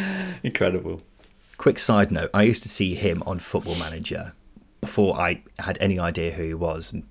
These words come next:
Speaker 2: this was when I was a teenager and used to call him Eric <laughs> Lychich.
Speaker 1: Lychich.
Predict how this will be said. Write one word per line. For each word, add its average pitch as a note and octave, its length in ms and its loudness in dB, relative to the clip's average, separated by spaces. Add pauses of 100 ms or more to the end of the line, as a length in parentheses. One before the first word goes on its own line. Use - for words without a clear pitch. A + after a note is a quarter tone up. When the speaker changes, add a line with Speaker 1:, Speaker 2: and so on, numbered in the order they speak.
Speaker 2:
this F2+ 160 -2
was D#2 100 -12
when D#2 120 -6
I D#2+ 40 -6
was E2 140 -8
a - 60 -14 (320)
teenager D#2+ 500 -6
and F2 140 -6
used E2+ 160 -10
to - 40 -14
call F2 200 -2
him D#2+ 140 -6
Eric F2+ 440 -2 (260)
<laughs> - 140 -18 (180)
Lychich. - 720 4 (380)
Speaker 1:
Lychich. A2+ 640 0